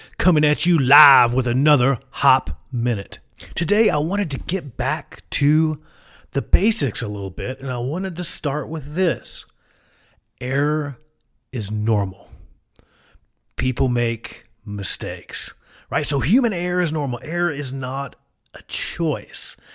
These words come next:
It's an unintentional deviation from an expected outcome. Systems have to be designed to be tolerant of normal human error, right? We have to have enough latitude in there. We have to have enough capacity. We have to have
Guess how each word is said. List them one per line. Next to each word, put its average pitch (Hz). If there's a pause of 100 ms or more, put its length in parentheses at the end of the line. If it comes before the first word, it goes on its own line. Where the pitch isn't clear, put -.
(280)
It's 143
an 135 (160)
unintentional 185
deviation 135
from 117
an 110
expected 107
outcome. 92 (1160)
Systems -
have 151
to -
be 131
designed 113 (200)
to -
be 117
tolerant 143 (320)
of 110
normal 127
human 120
error, 101 (120)
right? 120
We 139
have 151
to 160
have 147
enough 143
latitude 131
in 113
there. 110 (320)
We 123
have 139
to 131
have 147
enough 147
capacity. 139
We 113
have 139
to 139
have 139